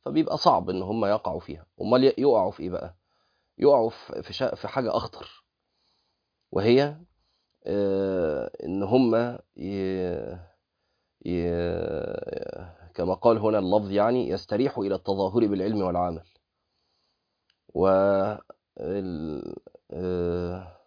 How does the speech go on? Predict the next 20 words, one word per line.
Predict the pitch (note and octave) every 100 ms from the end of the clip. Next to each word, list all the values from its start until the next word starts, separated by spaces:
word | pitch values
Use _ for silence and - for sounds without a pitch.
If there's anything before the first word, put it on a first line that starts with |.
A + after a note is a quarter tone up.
| _ _ _ _ _ _ _ -
وكذلك | F2 G#2 G2+ B2 A#2
يركنوا | G#2 - C3 A#2
إلى | G2+ G2+
لذة | F#2+ C3 G#2+ B2 B2+ _ _ _ -
القبول | F#2+ - G#2+ A#2+
عند | G2 F#2
الخلق. | F2+ - - _ _ _ _ _ _ _ _ _ _ _ _ _ _ _ _ _ _ _
قال: | A2 G#2+ A2+ A#2+ - _ _ _ _
"ووجدت"، | - G#2 B2+ B2+ A2 A#2+ _ -
يعني | F2+
النفس، | F2+ G#2 - - -
"مخلصاً | F2+ D#2+ A#2 C3 A2
من | G2+
شدة | F#2+ F#2+ F2+ A#2
المجاهدة | G2+ G2+ F#2+ G2+ A#2
في | A2 A#2+ A#2+ G#2
لذة | F#2+ F#2 F2+ -
القبول | G2 G2 G2+ G#2+ F2+
عند | F2+
الخلق | F2+ - C3+